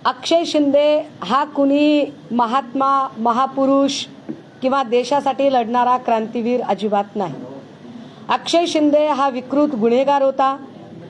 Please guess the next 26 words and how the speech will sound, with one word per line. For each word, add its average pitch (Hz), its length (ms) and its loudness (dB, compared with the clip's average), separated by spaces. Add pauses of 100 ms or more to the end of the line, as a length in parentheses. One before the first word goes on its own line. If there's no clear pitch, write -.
(220)
अक्षय 330 420 2
शिंदेची 302 640 2
शिक्षा 285 500 0 (120)
अटळ 277 320 2
होती. 294 480 0 (480)
अक्षय 320 380 2
शिंदेला 302 560 2
मरेपर्यंत 285 680 2 (140)
फाशी 262 320 0
मिळायलाच 277 720 2
हवी 269 260 0
होती 294 540 2 (460)
आणि 285 380 2
त्याला 294 460 2
शिक्षा 277 440 0
व्हावी 254 320 0 (480)
यासाठी 262 1000 0
या 254 300 2
राज्यातला 226 840 2
नागरिक 226 540 0
म्हणून, 208 260 0 (420)
आई 277 240 2
म्हणून, 247 360 0 (380)
कायद्याची 247 500 2
विद्यार्थिनी 302 600 0
म्हणून 247 320 2